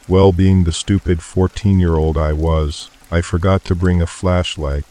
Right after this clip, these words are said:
and had to walk about one quarter mile down a trail to the main trail where I would get picked up. So there I am walking down this dark trail in the middle of the woods alone.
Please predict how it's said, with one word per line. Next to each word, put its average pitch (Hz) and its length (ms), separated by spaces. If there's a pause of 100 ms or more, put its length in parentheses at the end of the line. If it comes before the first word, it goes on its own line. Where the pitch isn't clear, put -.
and 78 160
had 90 240
to 92 80
walk 90 320
about 82 340
one 90 300
quarter 92 360
mile 82 440
down 85 320
a 76 60
trail 78 500
to - 160
the 80 100
main 85 380
trail 78 480 (140)
where 80 160
I 78 100
would 78 200
get - 280
picked - 280
up. 73 200 (680)
So 85 220
there 98 320
I 85 100
am 82 200
walking 87 440
down 82 380
this 80 180
dark 82 380
trail 80 500
in 76 140
the 73 60
middle 85 360
of 78 120
the 87 60
woods 78 380
alone. 67 520